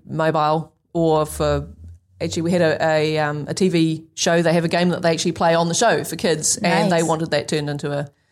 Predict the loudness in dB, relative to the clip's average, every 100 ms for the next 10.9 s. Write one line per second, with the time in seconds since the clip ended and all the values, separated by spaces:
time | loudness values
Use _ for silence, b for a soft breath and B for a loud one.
0 | _ _ -10 -4 -4 -2 -2 -2 -4 -4
1 | -4 -6 _ _ 0 2 4 2 2 2
2 | 2 2 4 4 4 2 2 4 4 2
3 | 0 0 0 0 0 0 0 -2 -2 0
4 | 0 0 -2 -2 -2 -2 -4 -6 -12 -4
5 | 2 2 2 -2 -2 -2 -2 -2 -2 -4
6 | -4 -2 0 0 -2 -4 -2 -2 -2 -4
7 | -6 -4 -4 -4 -4 -4 -2 0 0 0
8 | -2 -6 -10 _ _ _ _ -2 0 0
9 | 0 -4 -8 -14 -20 -20 -6 0 2 0
10 | -2 -4 -2 0 0 0 0 0 -2